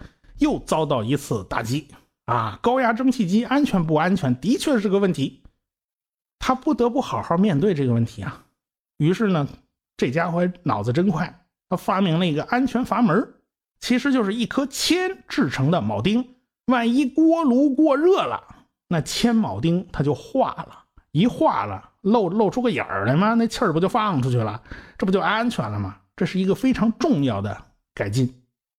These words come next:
他又开始开动脑筋了，看来盈利模式有问题啊，这个盈利模式没有想清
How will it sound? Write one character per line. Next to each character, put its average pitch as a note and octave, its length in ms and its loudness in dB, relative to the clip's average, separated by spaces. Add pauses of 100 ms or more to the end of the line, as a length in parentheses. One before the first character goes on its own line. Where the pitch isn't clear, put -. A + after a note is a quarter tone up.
(380)
他 - 140 0
又 C#3 280 -2
开 - 240 -4
始 G#2 360 -4
开 - 160 -2
动 C#3+ 140 0
脑 F#2 140 -2
筋 C3 160 0
了， - 220 -8 (280)
看 - 200 0
来 F3+ 120 0
盈 D#3+ 460 4
利 D#4 220 2
模 C3 440 4
式 G3 380 0
有 F#2+ 100 -6
问 A2+ 280 0
题 - 260 -14 (320)
啊， A#2 380 -2
这 A#3+ 100 -2
个 A3+ 80 0
盈 D3 360 2
利 G#4 160 2
模 C3+ 300 2
式 - 180 0
没 C#3 200 2
有 A#4 140 4
想 - 260 -6
清 A#3+ 220 0